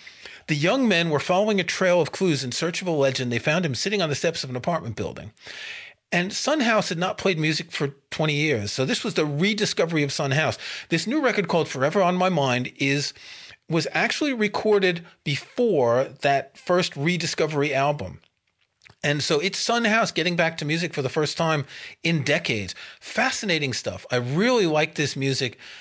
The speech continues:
Th-, it's a sound like, it's a unique sound. You know, there's blues where it sounds like the blues, and there's blues where it sounds like Mississippi John Hurt, Gary Davis, Son House.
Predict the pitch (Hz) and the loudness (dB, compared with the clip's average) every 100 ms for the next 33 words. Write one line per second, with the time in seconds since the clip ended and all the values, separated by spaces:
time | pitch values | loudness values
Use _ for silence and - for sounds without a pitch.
0 | - _ 165 - - 208 175 160 - 208 | -20 _ -12 -10 -4 -2 0 -2 0 0
1 | 196 214 214 208 185 160 170 165 165 - | 4 4 4 2 -2 0 2 2 0 -8
2 | _ _ - _ _ _ _ - 185 185 | _ _ -20 _ _ _ _ -2 0 2
3 | 202 240 233 - 185 151 165 208 208 180 | 2 2 0 0 0 2 0 0 0 0
4 | 185 165 170 190 208 226 208 175 185 175 | 2 0 0 4 4 2 0 -2 0 2
5 | 170 165 - 151 139 - 156 165 156 135 | 2 0 -2 -6 -2 0 0 0 0 0
6 | 131 147 170 175 - 135 135 147 156 147 | 0 2 2 0 0 0 0 2 0 2
7 | 135 120 143 131 127 127 120 - - - | 0 0 -2 -2 0 0 -2 -10 -20 -20
8 | - _ _ _ _ 151 139 123 113 110 | -20 _ _ _ _ -2 -2 -4 -6 -2
9 | 120 110 113 104 127 127 120 113 110 104 | 0 0 -2 -2 0 2 2 0 0 -2
10 | - 110 107 107 104 | -4 -2 -2 -2 -4